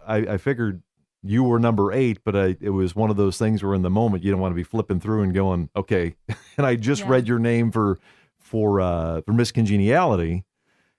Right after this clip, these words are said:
Speaker 1: right? That's
Speaker 2: People's
Speaker 1: what
Speaker 2: Choice.
Speaker 1: People's Choice.
Speaker 2: Yes.
Speaker 1: Okay, that's what it was for, uh, for People's Choice, and the number was right on there. So <laughs> I started thinking to myself, "Okay, I don't wanna go back. I'm just gonna announce you." So
Speaker 2: Mm-hmm.
Speaker 1: at that time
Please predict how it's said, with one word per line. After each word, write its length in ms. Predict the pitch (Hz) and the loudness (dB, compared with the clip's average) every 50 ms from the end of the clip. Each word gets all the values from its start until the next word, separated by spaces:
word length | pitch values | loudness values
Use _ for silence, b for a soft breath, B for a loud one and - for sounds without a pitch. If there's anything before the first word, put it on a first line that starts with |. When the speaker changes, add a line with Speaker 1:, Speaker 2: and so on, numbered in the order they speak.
| _ _ _ _ _ _ _ _ _ - | _ _ _ _ _ _ _ _ _ -2
Speaker 1:
right? 220 | 104 110 143 165 - | 0 0 0 0 -4
That's 100 | - - | -2 0
Speaker 2:
People's 420 | - - 247 262 262 - - - | 2 2 4 2 2 0 0 0
Speaker 1:
what 60 | - 226 | 0 0
Speaker 2:
Choice. 380 | 190 175 175 180 - - - | 0 0 -2 -6 -8 -4 0
Speaker 1:
People's 320 | - 180 196 156 165 - - | 2 4 4 4 2 2 4
Choice. 200 | - 175 131 - | 4 6 6 6
Speaker 2:
Yes. 160 | 220 180 - | 4 4 2
Speaker 1:
Okay, 160 | 117 104 95 92 | 2 2 2 0
that's 180 | 107 117 - | 0 0 0
what 100 | - 104 90 | -2 -2 0
it 40 | 85 | 0
was 220 | 87 85 85 90 | 0 -2 -2 -4
for, 260 | - - 113 104 104 95 | -4 -2 0 0 0 0
uh, 80 | 95 | 0
for 120 | - 117 113 | -2 -2 -2
People's 280 | - 139 135 110 - - | -2 -2 -2 -2 -2 0
Choice, 240 | - 165 165 107 | 0 0 0 2
and 80 | 120 123 | 2 2
the 60 | 117 | 2
number 200 | 123 135 117 123 | 2 2 2 2
was 220 | 117 110 110 95 107 | 2 2 2 2 2
right 200 | 113 120 120 110 | 2 2 2 2
on 140 | 107 101 101 117 | 2 2 0 0
there. 260 | 143 156 139 120 101 | 0 0 0 0 0
So 320 | - - 113 120 127 120 B B B | 0 0 0 0 0 -2 B B B
<laughs> 160 | B B B - | B B B -2
I 80 | 160 - | -2 -2
started 360 | - - - 139 135 110 - | -2 -2 -2 -2 -2 -2 -2
thinking 240 | - 151 143 135 127 | -2 -2 0 0 0
to 40 | |
myself, 380 | 123 117 113 107 - 117 107 90 | 0 0 -2 0 -2 -2 -2 -2
"Okay, 220 | 117 117 98 120 | -2 -2 -2 0
I 40 | 113 117 | 0 0
don't 80 | 117 | 0
wanna 160 | 120 120 117 | 0 0 0
go 100 | 104 107 | -2 -2
back. 400 | 92 92 117 120 120 117 - - _ _ _ _ - | -2 0 0 2 2 0 -2 -6 _ _ _ _ -4
I'm 120 | 113 120 120 | -2 0 0
just 160 | 120 113 - | 0 0 2
gonna 160 | 123 104 98 | 0 0 0
announce 380 | 98 101 98 92 92 90 - - | 0 0 0 -2 -2 -4 -4 -6
you." 200 | 85 73 67 - b b b | -8 -8 -10 -12 b b b
So 60 | 220 208 202 - 147 | -2 0 2 2 2
Speaker 2:
Mm-hmm. 60 | 151 135 | 2 2
Speaker 1:
at 80 | 127 120 | 4 4
that 220 | 143 151 160 - | 2 2 2 0
time 420 | 135 123 120 117 110 107 101 92 | 0 2 2 2 2 2 0 0